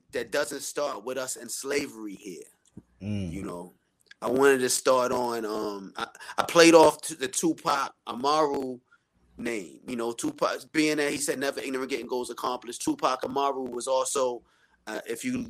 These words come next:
Speaker 1: Google it, is an Incan chief.
Speaker 2: Yep,
Speaker 1: You know, you
Speaker 2: yep.
Speaker 1: go
Speaker 2: That's
Speaker 1: back
Speaker 2: the,
Speaker 1: to the
Speaker 2: that's the
Speaker 1: Incan
Speaker 2: person that Tupac was named after, for all listeners that, that don't know. <laughs>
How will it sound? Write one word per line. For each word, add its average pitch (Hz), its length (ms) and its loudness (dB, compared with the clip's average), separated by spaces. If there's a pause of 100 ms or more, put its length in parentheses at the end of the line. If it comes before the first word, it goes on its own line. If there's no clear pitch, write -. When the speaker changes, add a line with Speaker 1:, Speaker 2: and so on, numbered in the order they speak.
Speaker 1:
Google 143 320 4
it, 127 100 6
is 120 120 0
an 117 100 -2
Incan 131 360 0
chief. - 520 -6 (600)
Speaker 2:
Yep, - 400 4
Speaker 1:
You 101 80 -4
know, 107 60 4
you 110 60 8
Speaker 2:
yep. 113 60 8
Speaker 1:
go 123 180 4
Speaker 2:
That's 127 160 10
Speaker 1:
back - 60 0
Speaker 2:
the, 151 100 12
Speaker 1:
to 131 60 12
the 107 60 2
Speaker 2:
that's 135 180 10
the 131 60 4
Speaker 1:
Incan - 20 6
Speaker 2:
person 135 380 10
that 120 140 8
Tupac 131 340 8
was 107 140 6
named 123 220 6
after, 101 320 2
for 107 260 4
all 104 100 4
listeners 98 540 0
that, 92 240 2
that 95 120 0
don't 95 220 2
know. 92 180 -2 (140)
<laughs> 156 240 8